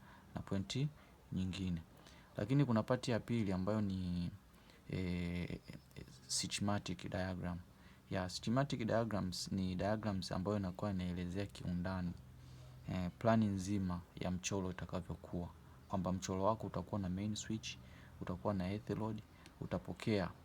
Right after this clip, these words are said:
eh, power kutoka tanesco, itatumia waya wa size kadhaa,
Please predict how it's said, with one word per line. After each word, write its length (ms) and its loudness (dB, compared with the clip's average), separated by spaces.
eh, 600 -2
power 300 4
kutoka 340 0
tanesco, 640 0
itatumia 580 2
waya 280 4
wa 100 0
size 400 -4
kadhaa, 520 2